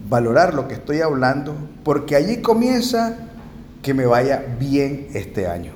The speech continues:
Entonces es muy importante, es sumamente importante que nosotros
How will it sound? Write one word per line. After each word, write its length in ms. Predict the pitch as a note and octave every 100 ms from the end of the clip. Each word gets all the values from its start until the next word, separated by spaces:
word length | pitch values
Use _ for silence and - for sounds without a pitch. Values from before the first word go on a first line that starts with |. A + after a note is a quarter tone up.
| - - - - - - - - - - - -
Entonces 400 | A#2+ - C3+ C#3
es 60 | B2
muy 220 | C3+ D3
importante, 1080 | D3+ D3 A#2+ - D3+ E3+ E3 G2+ A2 A2 - - - - - - - -
es 160 | F2 -
sumamente 500 | B2 C3+ C#3 C3 C#3
importante 640 | C3 A2 - D3 C#3+ G2
que 120 | F#2 A2
nosotros 840 | G#2 - A2 A2+ C3 B2+ -